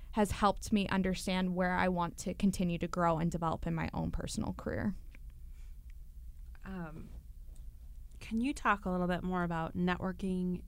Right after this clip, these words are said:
Speaker 2: just the definition? We've been talking to a lot of people about what
Speaker 1: Yeah.
Speaker 2: their definition lo-, is and how it's been beneficial, maybe misconceptions about what you thought it was, that
Speaker 1: Yeah.
Speaker 2: type of thing.
Speaker 1: Yeah, so to me, networking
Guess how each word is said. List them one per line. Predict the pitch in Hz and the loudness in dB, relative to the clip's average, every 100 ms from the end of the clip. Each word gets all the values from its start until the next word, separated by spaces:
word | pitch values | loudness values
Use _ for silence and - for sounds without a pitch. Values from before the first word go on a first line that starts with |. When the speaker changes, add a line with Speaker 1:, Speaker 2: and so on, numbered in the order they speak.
| - - | -10 -6
Speaker 2:
just | 180 - | -6 -4
the | 180 | -2
definition? | 180 180 175 175 185 185 180 | 0 2 2 2 2 2 2
We've | 180 175 - | 0 -2 -2
been | 226 | -2
talking | 254 254 233 190 175 | -2 -2 0 2 2
to | - | -2
a | 160 | -6
lot | 160 165 | -4 -4
of | |
people | - 165 - 156 | -2 -2 0 0
about | 156 147 147 - - | 0 0 0 -2 -4
what | 170 170 | 0 0
Speaker 1:
Yeah. | 196 | 0
Speaker 2:
their | 175 180 | 0 2
definition | 175 180 185 - 180 175 | 2 2 0 2 2 4
lo-, | 170 170 - | 2 -2 -2
is | 170 165 165 160 - - - - | 0 0 -2 -4 -6 -10 -14 -6
and | 175 | -4
how | 170 165 | 0 0
it's | - | 2
been | - 160 | 2 2
beneficial, | 156 156 165 - 165 156 156 - - - | 2 0 -2 0 0 2 0 -4 -8 0
maybe | 175 175 | 4 4
misconceptions | 165 - - 160 147 143 - 160 156 | 4 0 -2 -2 -2 -4 -2 -4 -4
about | - - | -6 -4
what | - | -6
you | - | -6
thought | - 220 240 | -6 -6 -4
it | 233 | -2
was, | 214 208 202 202 196 - - - - - - | 0 0 0 -2 -4 -10 -12 -12 -12 -12 -4
that | - | 0
Speaker 1:
Yeah. | 233 | 2
Speaker 2:
type | - 175 | 2 2
of | - | 0
thing. | - - 180 175 - - - | 0 0 0 -4 -10 -14 -4
Speaker 1:
Yeah, | 226 214 190 | 2 4 4
so | - 214 | 2 2
to | - | 6
me, | 233 226 226 | 8 8 8
networking | 208 202 214 196 202 185 | 6 4 2 2 0 0